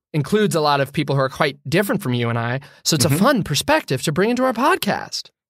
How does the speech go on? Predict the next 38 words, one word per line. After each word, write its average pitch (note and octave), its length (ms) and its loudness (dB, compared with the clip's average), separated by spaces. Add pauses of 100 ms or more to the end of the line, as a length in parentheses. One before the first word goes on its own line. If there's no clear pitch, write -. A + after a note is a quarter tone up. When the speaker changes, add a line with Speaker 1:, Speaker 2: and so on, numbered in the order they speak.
(300)
Speaker 2:
Yeah. G3+ 380 2 (260)
Speaker 1:
You D#3 160 2
know? G#3+ 320 2 (640)
Speaker 2:
I D#3 120 0
think G#3+ 200 -2
that, A3 220 2
and, F3+ 200 2
and F3+ 220 2
it, E3 360 -2
I C#3+ 60 4
mean, D3+ 380 0
it - 100 -14
feels C3 200 2
repeatable. A#3 520 0 (440)
Speaker 1:
Yeah. A#2+ 200 2
Speaker 2:
Get C#3+ 100 4
a C#3 40 2
new D#3 100 0
mom. A#3 300 2 (920)
Speaker 1:
Get C#3+ 100 2
a - 20 4
new D3+ 100 2
mom C3+ 200 2
each A#2 100 -2
time. A2 220 -2
I C3+ 140 0
think D3+ 160 0
it D3 80 2
is C#3+ 120 2
repeatable. A2+ 500 -4 (600)
Um, C3 400 0
and E3 160 2
we F3 80 2
could, E3+ 320 0
it E3 120 -2
could, D#3 320 0
you D#3 60 2
know, A2 260 0